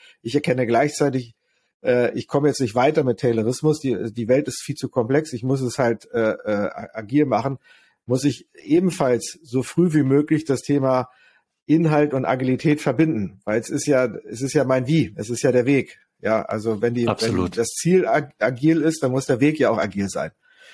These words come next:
Speaker 1: Und der muss so früh wie möglich starten. Ich kann vielleicht diese ersten, wie ich beschrieben habe, ersten zwei Schritte vielleicht im kleinen Kreis machen, um mich erstmal zu befähigen und vielleicht irgendwie eine, eine Lernreise zu machen. Aber dann irgendwann muss ich halt Menschen einbinden. Äh,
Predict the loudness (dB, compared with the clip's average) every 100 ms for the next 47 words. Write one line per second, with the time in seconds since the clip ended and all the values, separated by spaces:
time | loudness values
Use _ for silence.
0 | -20 _ -2 2 2 2 0 2 2 4
1 | 4 2 0 2 2 0 -2 -12 _ _
2 | _ _ -8 -6 0 0 0 0 0 0
3 | -4 -2 0 0 0 -2 -2 -2 -4 -6
4 | -4 -4 -2 -2 0 -2 -2 -6 -2 0
5 | 2 2 2 0 0 0 0 -6 -4 0
6 | 0 0 0 0 0 -2 -2 -4 -2 -4
7 | -2 -6 -4 -4 0 2 2 2 -2 -2
8 | -4 -4 -4 -8 -6 -4 -4 -4 -4 0
9 | 0 2 2 0 -2 -4 0 0 0 -4
10 | _ _ _ -4 0 2 2 2 2 2
11 | 2 2 2 0 -2 -2 -2 0 0 2
12 | 0 -2 -4 -2 -2 0 -2 -2 -10 -16
13 | _ _ _ _ _ _ _ _ _ _
14 | _ _ -12